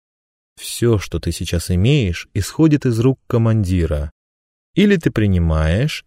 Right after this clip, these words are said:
или идешь на все четыре стороны, без оружия, потому что оно тоже не твое. Твоего здесь нет ничего».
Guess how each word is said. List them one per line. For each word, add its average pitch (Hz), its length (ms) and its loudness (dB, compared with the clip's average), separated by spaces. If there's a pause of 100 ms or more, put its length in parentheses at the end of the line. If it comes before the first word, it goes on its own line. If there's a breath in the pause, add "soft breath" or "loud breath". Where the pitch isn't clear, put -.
(140)
или 143 300 4
идешь 101 340 0
на 170 80 -2
все - 160 -4
четыре 135 340 -4
стороны, 82 600 -4 (280)
без 123 220 2
оружия, 104 580 4
потому 101 320 2
что - 300 -2
оно 113 340 2
тоже 92 420 2
не 78 120 -2
твое. 80 420 -6 (540)
Твоего 98 500 2
здесь 87 380 -4
нет - 240 -8 (240)
ничего». 95 720 -2